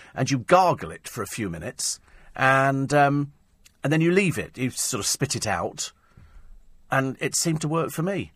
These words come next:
Now, I only say that because I think that all these medications are different with different people.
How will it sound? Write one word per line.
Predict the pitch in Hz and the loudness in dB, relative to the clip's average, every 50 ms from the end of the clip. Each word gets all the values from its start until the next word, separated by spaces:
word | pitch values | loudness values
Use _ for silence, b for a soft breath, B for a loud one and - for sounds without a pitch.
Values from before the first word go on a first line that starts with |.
| _ _ - | _ _ 0
Now, | 143 160 170 | 4 4 6
I | 160 - 175 202 | 6 6 6 6
only | 240 269 247 208 190 - - | 6 4 4 2 0 -2 0
say | - - 220 202 | 2 4 4 4
that | 135 101 117 - - | 4 4 2 2 0
because | 160 147 - 156 - - - | -4 -4 -2 -2 -4 -2 -2
I | 139 139 160 | -2 -2 -2
think | 170 - 143 120 104 | -2 -2 -4 -4 -4
that | - | -4
all | - 139 156 170 | -2 -2 0 0
these | 160 156 - | 0 0 0
medications | - 131 117 113 - - 123 117 104 - - 85 80 - - B B B B B B | 0 -2 -2 -2 -2 -2 0 0 -2 -4 -6 -6 -8 -10 -12 B B B B B B
are | 123 135 | 4 4
different | 113 - 175 190 - - 123 113 127 - | 6 6 4 4 4 4 -2 -2 -2 -4
with | 104 127 127 110 101 87 | -2 -2 -2 -2 -2 -2
different | 135 139 - 143 135 123 - - - _ _ _ _ - | -2 -2 0 -2 -4 -4 -6 -12 -16 _ _ _ _ 2
people. | 156 165 156 - - - - - - | 2 2 2 0 -4 -10 -10 -10 -12